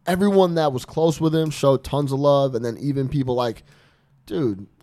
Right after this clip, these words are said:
um, Drake shouted him like, "Yo, Fredo, good dude, whatever, whatever." Fredo's, uh, Drake is also capitalizes on situations like that. I'll put, I'll, s-, I'll keep that shit one hundred.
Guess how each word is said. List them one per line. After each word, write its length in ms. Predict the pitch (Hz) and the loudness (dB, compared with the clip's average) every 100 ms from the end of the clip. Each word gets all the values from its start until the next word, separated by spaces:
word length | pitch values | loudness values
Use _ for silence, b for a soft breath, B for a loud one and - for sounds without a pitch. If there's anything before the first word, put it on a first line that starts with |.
| _ | _
um, 260 | 135 143 135 | -2 0 -2
Drake 400 | 120 170 185 139 | 0 4 4 0
shouted 560 | - - 147 123 110 | -10 -6 -2 0 -2
him 140 | 104 98 | -4 -10
like, 260 | 82 82 | -10 -8
"Yo, 420 | 107 113 107 104 101 | -2 -2 -2 -4 -8
Fredo, 580 | - 110 110 107 101 98 | -8 -2 -2 0 -4 -2
good 240 | 117 110 | -2 0
dude, 380 | 110 113 113 110 | 0 2 2 0
whatever, 360 | 104 110 104 104 | -2 -4 -4 -2
whatever." 540 | 104 110 107 104 101 b b b - - | -2 -2 -2 -2 -4 b b b -16 2
Fredo's, 420 | 214 254 226 180 | 6 8 6 6
uh, 100 | 165 - 165 | 4 4 0
Drake 380 | 127 156 226 320 | 0 4 4 4
is 140 | 170 - | 0 4
also 720 | 151 160 - 151 135 117 104 _ _ _ _ _ _ _ _ _ _ _ _ _ _ | 6 8 8 6 6 4 -2 _ _ _ _ _ _ _ _ _ _ _ _ _ _
capitalizes 720 | - 143 156 147 135 131 127 117 | 4 6 8 6 4 4 2 -2
on 100 | 120 | 0
situations 640 | 143 131 117 120 123 139 | 0 0 2 2 0 0
like 180 | 147 147 | 0 0
that. 200 | 165 156 | 0 0
I'll 160 | - 143 | 2 2
put, 200 | - - | 2 0
I'll, 120 | 127 139 | 2 2
s-, 160 | - 110 | 0 -2
I'll 140 | 135 | -2
keep 240 | 135 135 | 0 -2
that 140 | 127 123 | 0 -2
shit 200 | 139 110 | -2 -4
one 220 | 123 123 | -4 -4
hundred. 420 | 120 127 135 160 | -4 -4 -4 -4